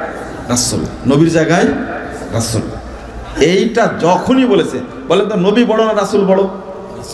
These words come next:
রাসূল বড় না? প্রত্যেক রাসূলই কিন্তু নবী, কিন্তু প্রত্যেক নবী রাসূল না। তো বারা ইবনে আজব একটু চেয়েছেন নবীর মর্যাদা একটু বৃদ্ধি করতে। আমাদের নবী কি রাসূল? তো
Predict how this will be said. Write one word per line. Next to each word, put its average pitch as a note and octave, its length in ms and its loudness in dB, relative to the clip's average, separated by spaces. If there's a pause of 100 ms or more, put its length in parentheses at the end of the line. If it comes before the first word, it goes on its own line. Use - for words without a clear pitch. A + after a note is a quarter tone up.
(800)
রাসূল C#3 260 4
বড় G#3 180 4
না? G#3+ 200 0 (420)
প্রত্যেক A3+ 380 2
রাসূলই A3 300 0
কিন্তু G#3+ 180 0
নবী, G3+ 300 4
কিন্তু - 500 -8
প্রত্যেক E3+ 320 0
নবী F3 340 4 (520)
রাসূল D3+ 260 2
না। E3 240 2 (1200)
তো A3+ 100 4
বারা A3 260 4
ইবনে B3+ 240 0
আজব B3 340 2
একটু A#3+ 300 -2
চেয়েছেন A#3 480 2
নবীর A3 340 0
মর্যাদা G#3 440 2
একটু G3+ 160 2
বৃদ্ধি F3 380 4
করতে। - 360 2 (840)
আমাদের E3 320 0
নবী F#3+ 240 2
কি F#3 520 -2
রাসূল? F#3+ 300 2
তো - 160 -2